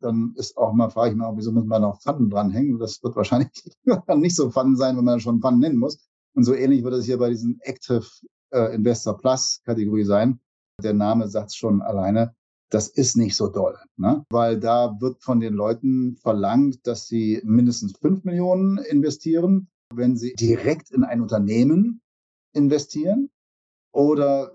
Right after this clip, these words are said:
mindestens sieben Komma fünf Millionen, wenn sie in sogenannte Private Equity Funds investieren. Das sind also nicht an der Börse notierte Funds. Und mindestens fünfzehn Millionen, wenn sie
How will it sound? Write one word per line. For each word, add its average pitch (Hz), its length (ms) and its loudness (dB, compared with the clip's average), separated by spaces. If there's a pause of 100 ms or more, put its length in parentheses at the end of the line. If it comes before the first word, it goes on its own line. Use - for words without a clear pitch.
(140)
mindestens 131 880 0
sieben 123 340 2
Komma 143 260 -2
fünf 135 300 -6
Millionen, 120 600 0 (140)
wenn 120 200 4
sie 117 140 -6
in 113 120 -10
sogenannte 110 540 -4
Private 101 540 -2
Equity 151 460 -6 (160)
Funds 156 640 -2 (140)
investieren. 139 500 0
Das 113 120 -2
sind 120 160 -2
also 110 180 -4
nicht 113 520 2
an 107 120 -4
der 107 100 -2
Börse 110 320 -2
notierte 107 540 -4
Funds. 120 600 0 (260)
Und 127 680 0 (100)
mindestens 120 880 -2 (180)
fünfzehn 175 420 2
Millionen, 117 560 0
wenn 120 240 0
sie 120 440 -2